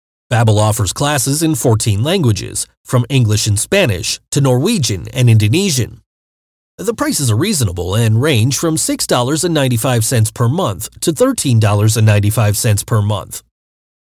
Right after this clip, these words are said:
The first lesson in every Babbel course is offered for free. Babbel is designed to help you absorb and retain information using a didactic method.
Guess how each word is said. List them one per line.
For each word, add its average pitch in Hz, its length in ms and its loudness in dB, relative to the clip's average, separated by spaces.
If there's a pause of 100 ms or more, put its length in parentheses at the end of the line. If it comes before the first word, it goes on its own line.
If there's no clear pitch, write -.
(200)
The 175 180 0
first 294 300 -4
lesson 156 320 0
in 170 220 0
every 269 260 -2
Babbel 113 340 2
course 151 540 -2
is 135 160 2
offered 110 320 0
for 113 140 -2
free. - 460 -6 (1040)
Babbel 120 300 4
is 98 140 4
designed 127 480 2
to 135 40 2
help 123 220 4
you 113 140 6
absorb 120 420 4
and 127 100 4
retain 156 380 2
information 113 640 4
using 135 280 2
a 131 160 2
didactic 123 720 0
method. 101 440 0